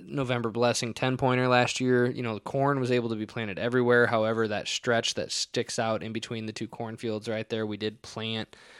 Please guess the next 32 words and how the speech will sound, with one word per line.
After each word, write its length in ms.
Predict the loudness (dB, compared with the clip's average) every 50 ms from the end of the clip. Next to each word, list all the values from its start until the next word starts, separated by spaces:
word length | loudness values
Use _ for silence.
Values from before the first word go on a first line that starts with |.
| -20 -20 -20 _ _
again. 540 | -8 -6 -4 -2 0 2 2 2 2 0 -2 -6 _ _ _ _ _ _ _ _ _ _ _ _ _ _
We 80 | 0 0
threw 240 | 4 6 6 8 8
down 380 | 8 8 8 6 4 4 2
some 180 | 0 0 -2 0
plot 320 | 4 6 6 6 6 4
topper. 360 | 2 2 2 2 4 2 2 0
We 120 | 0 -2
threw 320 | -4 -6 -4 0 0 2
down 240 | 2 2 2 0 0
a 40 | 0
bunch 260 | 0 0 -2 0 0 0
of, 240 | 0 -2 -2 -4
uh, 180 | -4 -4 -4 -4
cereal 400 | -4 -4 0 0 2 4 4 4
rye 220 | 2 2 2 0
and, 200 | -2 -4 -6 -8 -10
and, 240 | -10 -10 -10 -10 -10
and, 220 | -10 -10 -10 -12
and 380 | -12 -14 -16 -14 -14 -16 -16 -18
forage 420 | -10 -2 0 2 2 2 0 0
oats. 320 | 0 2 2 0 -2 -4 -2
So 160 | -2 -2 0
there's 180 | 0 -2 -2 0
gonna 160 | 0 0 2
be 100 | 0 0
food 300 | 0 2 4 4 6 8
there. 160 | 8 8 8
There's 160 | 8 6 6
already 260 | 6 6 6 4 2
clover 460 | -2 -2 0 2 2 4 4 4 2 4
there. 380 | 4 4 4 4 2 0 -2